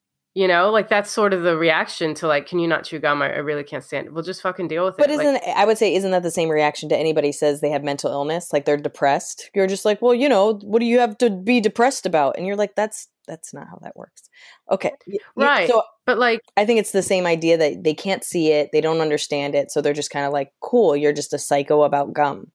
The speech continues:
Speaker 1: Yeah, but more people at least understand depression now. And, like, autism, like, if somebody were like, "Oh, I don't, I don't like loud noises." You'd be like, "So, like, what? Who cares?" But if you understand that somebody is autistic and, like, you know, the, the loud noises things,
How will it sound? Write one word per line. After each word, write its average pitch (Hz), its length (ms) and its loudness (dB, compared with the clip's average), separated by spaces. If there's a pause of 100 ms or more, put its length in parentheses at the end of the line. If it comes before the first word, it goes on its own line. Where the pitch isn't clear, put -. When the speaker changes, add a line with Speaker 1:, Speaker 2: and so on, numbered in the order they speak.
(140)
Speaker 1:
Yeah, 370 120 0
but 277 120 2
more 330 160 2
people 330 240 0
at 220 80 2
least 220 160 -2
understand 190 400 0
depression 180 400 -4
now. 143 180 2
And, 180 120 -2
like, 170 180 0
autism, 190 640 -2
like, 160 160 0
if 180 180 -8
somebody 185 680 0 (240)
were 185 140 0
like, 180 200 0
"Oh, 196 80 2
I 190 120 4
don't, 196 280 2 (180)
I 190 100 0
don't 190 160 2
like 190 120 0
loud 165 220 0
noises." 170 640 -4 (600)
You'd - 100 -12
be 185 40 2
like, 180 200 2 (200)
"So, - 300 -4
like, 190 200 2
what? 214 340 2 (100)
Who 196 100 -10
cares?" 190 340 0
But - 180 0
if 185 120 0
you 202 80 2
understand 196 300 2
that 160 60 0
somebody 180 260 0
is 160 80 -2
autistic 170 640 -2
and, 165 260 0
like, 165 340 -4 (280)
you 190 100 2
know, 175 80 2
the, 170 160 -2
the 175 160 0
loud 190 240 2
noises 196 300 -2
things, 156 240 -8